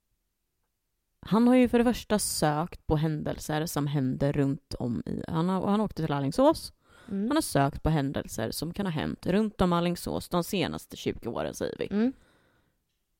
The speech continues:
Speaker 1: Alltså, då, så då vet ju han vad som har hänt.
Speaker 2: Mm.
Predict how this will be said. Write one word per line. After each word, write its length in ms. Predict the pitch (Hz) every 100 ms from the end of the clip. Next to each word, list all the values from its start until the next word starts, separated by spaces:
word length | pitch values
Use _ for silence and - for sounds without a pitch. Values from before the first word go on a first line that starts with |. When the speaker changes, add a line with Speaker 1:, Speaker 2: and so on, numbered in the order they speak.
| _ _ _ -
Speaker 1:
Alltså, 260 | 185 175 185
då, 140 | 185 -
så 180 | 202
då 140 | 175 285
vet 320 | 240 156 -
ju 60 | 208
han 240 | 147 113
vad 120 | 82
som 120 | -
har 60 | 87
hänt. 440 | 165 - - - - -
Speaker 2:
Mm. 200 | 208